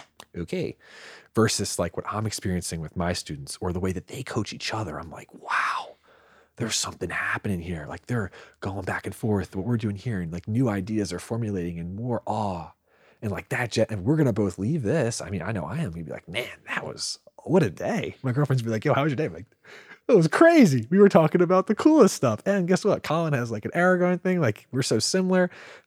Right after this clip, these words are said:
Like, it's just so powerful. And you can even feel it now, the energy of me just raising. So I just think, like, those two components, right,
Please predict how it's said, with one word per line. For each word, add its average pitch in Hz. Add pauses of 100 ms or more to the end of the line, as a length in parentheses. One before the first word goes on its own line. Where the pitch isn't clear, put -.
Like, -
it's -
just -
so 101
powerful. 151
And 104
you 131
can 131
even 101
feel 107
it 73
now, 117
the 95
energy 110
of 85
me 135
just - (880)
raising. 160 (140)
So 107
I 98
just -
think, 107
like, 85 (1200)
those 113
two 95
components, 80
right, 80